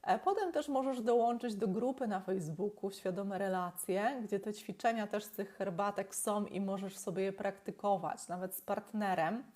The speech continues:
Właśnie teraz mam taki fajny proces, takie ćwiczenie, gdzie się transformuje energię w relacji. Czyli jak z kimś je-, jest bardzo źle, to ja mam takie ćwiczenie, które możesz powtarzać kilka razy i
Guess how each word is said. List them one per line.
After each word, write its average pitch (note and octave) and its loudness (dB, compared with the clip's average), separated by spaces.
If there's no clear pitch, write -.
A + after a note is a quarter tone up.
Właśnie G3+ 0
teraz A3+ 6
mam G3 0
taki G3 -2
fajny G#3 2
proces, G3+ -2
takie G3 -6
ćwiczenie, F#3 -4
gdzie F#3+ -2
się A#3 0
transformuje A#3+ 0
energię G3+ 0
w F3 -6
relacji. E3+ -6
Czyli A3 0
jak G#3+ 2
z - -6
kimś C#4 0
je-, A#3 2
jest G3+ 0
bardzo D4+ -2
źle, F#3 -4
to G#3+ -2
ja A3+ 4
mam D#4+ 4
takie C4 0
ćwiczenie, G3+ -4
które A#3 2
możesz B3 -2
powtarzać C4 4
kilka B3+ 0
razy F3 -2
i F#3+ -2